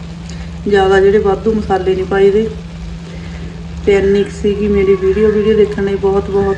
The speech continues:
ਧੰਨਵਾਦ। ਪਲੀਜ਼ ਲਾਈਕ ਕਰਿਓ ਤੇ ਫੁੱਲ ਵਾਚ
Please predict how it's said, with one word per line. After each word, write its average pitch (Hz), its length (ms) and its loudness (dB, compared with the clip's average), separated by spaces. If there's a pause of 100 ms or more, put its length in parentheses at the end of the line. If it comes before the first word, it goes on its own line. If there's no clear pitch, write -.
ਧੰਨਵਾਦ। 190 640 0
ਪਲੀਜ਼ 202 300 0
ਲਾਈਕ 185 320 2
ਕਰਿਓ 196 280 4 (120)
ਤੇ 214 60 4 (220)
ਫੁੱਲ 190 160 4
ਵਾਚ 190 220 0